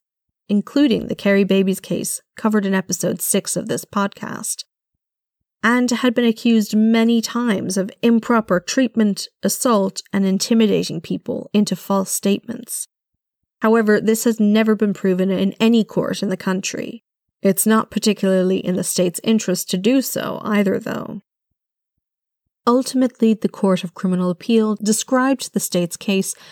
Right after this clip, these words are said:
as wholly circumstantial and relying entirely on unreliable witness statements. Martin Conmy's conviction was overturned.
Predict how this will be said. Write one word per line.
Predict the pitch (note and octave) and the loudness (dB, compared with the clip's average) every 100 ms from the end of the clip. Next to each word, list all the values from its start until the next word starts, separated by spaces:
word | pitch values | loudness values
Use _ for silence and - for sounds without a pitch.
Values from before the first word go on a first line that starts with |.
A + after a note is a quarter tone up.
| - _ | -20 _
as | G#3 G#3+ | -2 -2
wholly | - - A#3+ A#3 | -2 2 4 4
circumstantial | A3 - F#3+ - F3+ - F3+ F#3 - - - - - | 2 0 -4 -4 -6 -4 -4 -6 -8 -10 -12 -8 -2
and | G3+ | 2
relying | G3+ A3 A3 A3+ A3+ | 2 2 4 2 2
entirely | G#3 G#3 - C4 C4 B3 A3+ | 0 -4 -2 0 2 4 2
on | F#3 F#3+ F#3+ F#3 - | 0 -2 -4 -6 -4
unreliable | G#3+ A3+ A3 G3+ F#3+ F#3 F#3 F#3 | 0 2 2 2 2 -2 -2 -4
witness | - - E3+ - | -4 -6 -10 -6
statements. | - F#3+ F3+ F#3+ - - - - _ _ _ _ _ _ _ _ _ | 0 0 0 -6 -8 -14 -16 -18 _ _ _ _ _ _ _ _ _
Martin | F#3+ F#3+ F#3+ F#3 | -2 0 -2 -6
Conmy's | - A#3+ A3 G#3+ G3 - | -2 2 4 4 2 -2
conviction | - G3+ F#3+ F#3 - E3+ C3 G3+ | -4 -2 0 -2 -4 -6 -6 -2
was | F#3+ | -2
overturned. | F#3 F#3 - - - F#3 G3 - - - | -2 -4 -4 -8 -6 -6 -8 -10 -14 -16